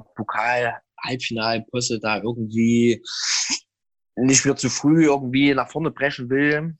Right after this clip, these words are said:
ähm, und da vielleicht bewusst zurückhält, aber es ist natürlich kontraproduktiv. Wie gesagt, die Vereine müssen es umsetzen. Bei jedem Verein sind, äh, enorm viele Mitglieder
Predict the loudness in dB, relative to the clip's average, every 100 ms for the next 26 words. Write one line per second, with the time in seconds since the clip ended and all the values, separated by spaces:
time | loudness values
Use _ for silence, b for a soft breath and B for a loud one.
0 | _ -20 _ _ -8 -4 -2 -2 -4 -6
1 | -6 -8 -8 -8 -4 0 0 0 0 -2
2 | -10 _ _ _ _ _ _ _ _ _
3 | _ _ _ _ -2 0 0 -2 -2 -4
4 | -2 -2 -2 -2 -6 -6 -4 -4 -4 -6
5 | -2 -2 -4 -8 -6 -6 -6 -12 -10 -6
6 | -6 -2 0 0 0 -2 -2 0 2 2
7 | 0 0 0 0 -2 0 0 0 -2 B
8 | B -2 0 2 0 -2 -2 2 0 2
9 | 2 2 0 -2 0 2 2 2 0 -2
10 | 0 0 0 0 0 -2 -2 -2 2 4
11 | 2 0